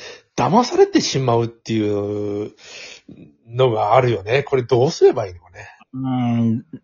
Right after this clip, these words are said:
Speaker 2: まあ、とりあえずね、あの、やっぱりね、その、専門医の意見を尊重した方がいいっていうのがね、
Speaker 1: 絶対そう思うよ。うん。
Speaker 2: もう経験者の。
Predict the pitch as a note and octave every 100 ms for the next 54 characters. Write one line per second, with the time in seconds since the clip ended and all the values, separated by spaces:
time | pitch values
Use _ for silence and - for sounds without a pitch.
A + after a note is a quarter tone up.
0 | D3 C#3+ C#3+ A#2 - E3 B3 B3 A3+ G#3+
1 | B2+ F2+ - G#2+ G2+ G2+ G#2+ A#2 G#2 F#2+
2 | F2+ E2 - G2 F2+ F2+ E2 - - E3
3 | F#3+ G#3 F3+ B2 G#2 G2 A2 A2 G2+ F2+
4 | - C#3 - C#3+ - C3 G#2 G2 F#2+ E2+
5 | E2+ F2 F2 - - E3+ E3+ E3 D3 A#2
6 | F#2 - - B2 B2 A#2+ D3+ D3 D#3+ C#3
7 | A2